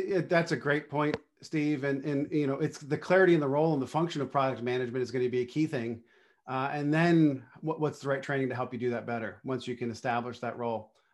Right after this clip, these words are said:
That's gotta be a critical thing for, we're gonna move to the lightning round. And John, I'm gonna start with you on this one based on, uh, you know, some of the conversation. You, you talked about the quantifying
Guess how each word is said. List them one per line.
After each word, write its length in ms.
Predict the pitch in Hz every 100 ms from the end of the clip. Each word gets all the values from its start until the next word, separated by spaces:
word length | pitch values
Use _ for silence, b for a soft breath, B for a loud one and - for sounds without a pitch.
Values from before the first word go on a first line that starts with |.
| -
That's 140 | 113
gotta 180 | 131 123
be 100 | 117
a 40 |
critical 280 | 120 123 117
thing 140 | 127 113
for, 100 | 131
we're 120 | 151
gonna 120 | 185
move 140 | 208 226
to 60 |
the 40 | 202
lightning 360 | 175 190 160
round. 380 | 143 135 135 135 b b b b -
And 240 | 143 139
John, 340 | 131 147 160 160
I'm 160 | 160
gonna 160 | 175 139
start 400 | - 156 147 143
with 180 | 139 117
you 240 | 131 147
on 160 | 131 123
this 200 | 120 -
one 320 | 127 123 123
based 320 | 135 139 139
on, 340 | 135 131 127 - _ 139
uh, 400 | 135 123 120 120 -
you 160 | 135
know, 220 | 123 120 -
some 220 | - 151
of 40 |
the 60 | 135
conversation. 640 | 139 135 127 139 135 147
You, 80 | 151
you 140 | 156 156
talked 280 | 170 165 156
about 140 | 151 _ _ _
the 100 | 151
quantifying 720 | - 143 147 131 131 123 120